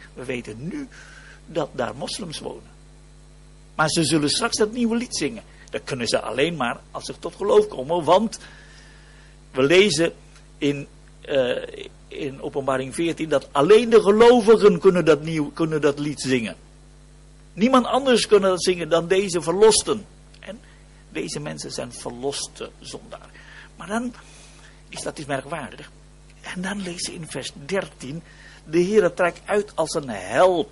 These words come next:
Hij gaat schreeuwen. Bij de eerste komst van de Heer Jezus is er geen geschreeuw.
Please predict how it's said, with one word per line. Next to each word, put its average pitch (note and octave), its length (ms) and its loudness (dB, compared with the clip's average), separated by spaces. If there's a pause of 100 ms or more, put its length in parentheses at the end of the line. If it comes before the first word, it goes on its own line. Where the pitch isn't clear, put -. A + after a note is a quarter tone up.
(100)
Hij D3 380 -8
gaat B2+ 360 -6
schreeuwen. D3 840 -4 (1080)
Bij - 120 -12
de - 80 -10
eerste F3 260 0
komst E3 200 -4
van D3 100 -8
de C#3 80 -6
Heer C3+ 140 -6
Jezus C#3 380 -6
is - 200 -12
er G#2 100 -8
geen C3+ 240 -10
geschreeuw. - 460 -12